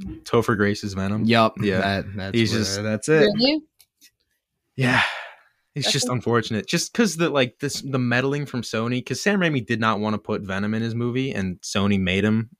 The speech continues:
Speaker 1: put him in, and
Speaker 3: Right.
Speaker 1: that's, I don't know. It just hurts the movie so much.
Speaker 3: I feel you.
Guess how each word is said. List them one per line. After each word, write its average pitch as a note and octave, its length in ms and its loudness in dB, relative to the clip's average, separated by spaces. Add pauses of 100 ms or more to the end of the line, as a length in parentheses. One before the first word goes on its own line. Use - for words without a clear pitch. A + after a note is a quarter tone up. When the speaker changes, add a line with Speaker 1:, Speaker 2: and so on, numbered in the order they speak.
Speaker 1:
put A#2+ 160 0
him A#2+ 80 0
in, B2+ 160 2
and B2+ 80 -6 (100)
Speaker 3:
Right. F3+ 120 0
Speaker 1:
that's, - 400 -2
I F#2 60 -4
don't F2+ 120 -4
know. - 160 -8 (400)
It B2 100 -4
just - 160 -4
hurts B2 220 2
the A#2 60 -2
movie G2+ 240 2
so F2 200 -6
much. F2 320 -6 (760)
Speaker 3:
I F3+ 100 -6
feel E3 240 -10
you. - 200 -14